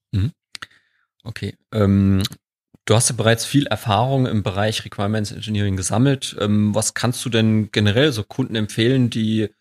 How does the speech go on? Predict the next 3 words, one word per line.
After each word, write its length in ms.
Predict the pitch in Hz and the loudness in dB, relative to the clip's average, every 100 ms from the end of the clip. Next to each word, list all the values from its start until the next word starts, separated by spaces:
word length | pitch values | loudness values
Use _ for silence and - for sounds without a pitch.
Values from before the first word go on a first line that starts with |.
| _ _ _ _ | _ _ _ _
in 120 | 110 | -8
größeren 520 | - 131 131 131 120 113 | -2 2 2 2 2 2
Softwareprojekten 1160 | 117 127 - 110 110 _ 120 113 110 107 104 | 0 -2 -2 -2 -2 _ 0 2 2 2 -2